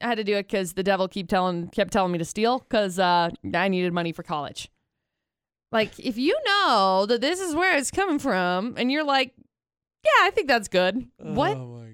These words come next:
Speaker 2: gosh.
Speaker 1: For what? Like, what are you getting in return? 'Cause usually when you make
Speaker 2: Higher education.
Speaker 1: Yeah, when you make deals with the devil, it's like you usually get something in return.
Speaker 2: I mean
Speaker 1: Higher education, I mean, that's more work.
Speaker 2: Well, you know, there's a, uh,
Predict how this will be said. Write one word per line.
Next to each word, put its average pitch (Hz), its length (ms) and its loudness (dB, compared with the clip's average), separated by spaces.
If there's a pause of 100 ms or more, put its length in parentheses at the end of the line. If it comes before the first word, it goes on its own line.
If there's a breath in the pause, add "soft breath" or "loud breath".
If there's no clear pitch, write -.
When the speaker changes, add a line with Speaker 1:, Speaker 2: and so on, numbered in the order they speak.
(120)
Speaker 2:
gosh. 113 420 -18
Speaker 1:
For 277 140 0
what? 277 540 0
Like, 240 280 2
what 285 120 4
are 349 40 2
you 349 140 4
getting 349 220 2
in 320 100 0
return? 247 600 0
'Cause 233 180 0
usually 277 520 2
when 254 200 2
you 262 60 2
make 277 120 4
Speaker 2:
Higher - 140 0
education. - 960 -2
Speaker 1:
Yeah, 440 120 4
when 320 180 0
you 359 80 0
make 349 200 -2
deals 370 220 -2
with 349 120 -4
the 254 60 -10
devil, 320 380 0
it's 220 160 -4
like 208 180 -2
you 214 100 -4
usually 233 460 -2
get 240 220 -4
something 240 320 -4
in 190 120 -6
return. 226 640 -8 (580)
Speaker 2:
I 107 40 -16
mean 107 120 -12
Speaker 1:
Higher 330 360 0
education, 285 580 -2
I 208 60 -2
mean, 208 120 -4
that's 240 200 -2
more 277 200 0
work. 208 420 -4
Speaker 2:
Well, 196 240 2
you 190 120 0
know, 190 140 2
there's 170 320 0
a, 143 520 2
uh, - 40 -12